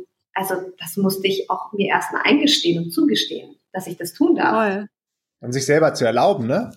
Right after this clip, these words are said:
Speaker 1: Ja.
Speaker 3: Dass man diese Freiheit hat und nicht, ja,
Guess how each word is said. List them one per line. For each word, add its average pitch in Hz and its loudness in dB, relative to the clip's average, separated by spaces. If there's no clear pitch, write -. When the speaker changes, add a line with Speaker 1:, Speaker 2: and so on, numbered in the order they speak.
Speaker 1:
Ja. 277 6
Speaker 3:
Dass - 2
man 127 0
diese 127 -4
Freiheit 170 -4
hat 120 -2
und 147 -2
nicht, - -4
ja, 156 -2